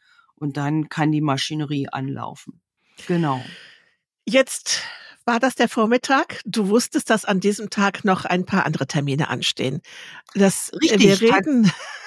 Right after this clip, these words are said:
Speaker 2: <laughs> ja.
Speaker 1: Tatsächlich. Und ich, und, und manchmal, wenn ich jetzt schon zurückschaue, dann bringe ich schon die Tage durcheinander.
Speaker 2: Oder ich hab's auch
Speaker 1: Ja,
Speaker 2: gerade
Speaker 1: ja.
Speaker 2: kurz überlegt. Ich hab auch gerade oben in mein Feld geguckt und hab gedacht, neunte ist noch mal rückwärts rechnen, drei Tage zurück.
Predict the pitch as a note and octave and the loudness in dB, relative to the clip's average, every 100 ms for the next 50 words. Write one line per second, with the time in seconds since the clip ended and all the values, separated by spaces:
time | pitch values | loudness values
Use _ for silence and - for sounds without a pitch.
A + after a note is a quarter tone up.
0 | - - - - _ _ G4 A3 A3+ B3 | -4 -2 -2 -4 _ _ 2 6 6 4
1 | - C#4 B3 D#3+ - - - _ _ _ | 2 -2 0 -2 -6 -16 -20 _ _ _
2 | _ _ _ _ - - - _ - G3+ | _ _ _ _ -20 -20 -20 _ 0 2
3 | G3 - - G#3 G3 - G#3 G3+ B3 B3+ | 2 -2 0 2 2 2 4 6 4 4
4 | C4+ B3 C4+ C4+ _ _ _ _ F#3+ A#3 | 6 6 4 -2 _ _ _ _ 4 4
5 | A3 A3+ G#3+ - - A#3+ B3 A3 G#3+ G3 | 4 2 2 -8 -4 4 4 4 0 0
6 | D#4+ - - F3 A3 A3+ E3 E3+ F3+ B3 | 2 2 4 4 6 4 2 0 2 4
7 | D#4+ - A3 F3 C#3+ F#3+ A#3+ B3 F3 F3+ | 4 2 0 0 0 2 2 2 0 -2
8 | F3+ F3 F3 - - - _ - F#3 C#4+ | 0 0 -2 -6 -20 -20 _ -4 2 4
9 | G#4 B3 C4 - D#4 C4 D#4 D#4 B3 D4 | 4 2 0 2 4 4 4 2 2 2
10 | D#4 A#3 A#3+ A#3+ - - A#3 - C#4 B3 | 2 2 2 2 0 -2 0 2 0 2
11 | A3 A3 A#3+ B3+ A3 G#3 G3+ - B3 - | 2 2 0 0 -2 0 -2 0 0 0
12 | A3+ G#3+ G#3+ G#3+ G#3+ F#3 G3+ G3+ B3+ D#4+ | -2 -4 -2 0 0 0 2 2 2 2
13 | A#3 - G#3 G3 A#3+ - B3+ - A3+ A3 | 0 0 2 2 2 0 -2 0 -4 -4
14 | G3+ G3+ G3+ G#3 G3+ F3 A3 F#3 B3+ | -2 0 2 0 -2 -6 -6 0 0